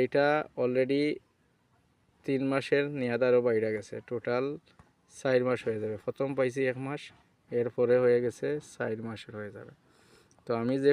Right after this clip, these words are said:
পিনটা, কোহিনূরের যে পিনটা, এইটা দেখেন এখনও মানে ইয়ে করতে হবে, আবার ডেট পুনরায় দেখেন এখানে একশো একুশ দিন হয়ে গেছে।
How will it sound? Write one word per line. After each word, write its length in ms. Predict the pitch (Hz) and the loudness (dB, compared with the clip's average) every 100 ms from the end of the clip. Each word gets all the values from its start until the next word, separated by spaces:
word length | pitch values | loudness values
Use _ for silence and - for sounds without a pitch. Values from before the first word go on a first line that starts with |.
| - | 4
পিনটা, 340 | 143 139 127 147 - | 0 -2 2 2 2
কোহিনূরের 520 | 135 131 135 131 139 135 | 2 2 0 2 2 2
যে 80 | 135 | 0
পিনটা, 300 | 135 131 127 127 | -2 -2 2 2
এইটা 220 | 120 135 139 143 131 | 2 0 -2 -2 -4
দেখেন 240 | 120 131 127 | -4 -6 -6
এখনও 320 | 117 127 139 151 175 - _ _ _ _ _ _ _ _ _ _ 127 | -6 -4 -4 -6 -10 -18 _ _ _ _ _ _ _ _ _ _ -8
মানে 160 | 120 120 120 | -4 -2 2
ইয়ে 140 | 120 117 | 2 2
করতে 180 | 104 110 | -4 -8
হবে, 160 | 101 104 - - - _ _ _ _ 131 | -10 -14 -18 -20 -20 _ _ _ _ -8
আবার 220 | 113 117 120 - _ - | -4 -2 -2 -8 _ -2
ডেট 180 | 113 - | -2 -2
পুনরায় 360 | 123 113 113 110 | -6 -4 -4 -4
দেখেন 180 | 113 123 120 | -4 -4 -6
এখানে 260 | 127 127 147 160 _ _ _ _ - | -6 -8 -10 -12 _ _ _ _ -8
একশো 200 | 120 - 123 | -8 -2 -2
একুশ 240 | 113 127 110 - | -2 -6 -8 -8
দিন 160 | 123 135 131 | -6 -6 -8
হয়ে 200 | 131 110 107 | -6 -4 -6
গেছে। 240 | 104 - | -10 -18